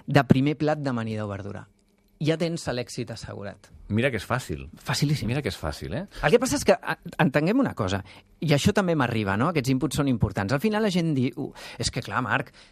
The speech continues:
Speaker 1: no em faràs menjar una amanida cada dia». És que, a lo millor,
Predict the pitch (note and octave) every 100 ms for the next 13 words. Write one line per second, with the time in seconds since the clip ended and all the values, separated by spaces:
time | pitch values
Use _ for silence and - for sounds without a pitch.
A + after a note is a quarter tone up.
0 | - _ - B2 A2+ D3+ G3+ F#3 C3+ A2+
1 | A2 G#2+ C#3 B2 A2+ A#2 G#2+ G#2+ C3+ G#2
2 | F#2+ C3+ C#3 - - - - - - C3
3 | - F3+ F#3+ F3+ E3 G3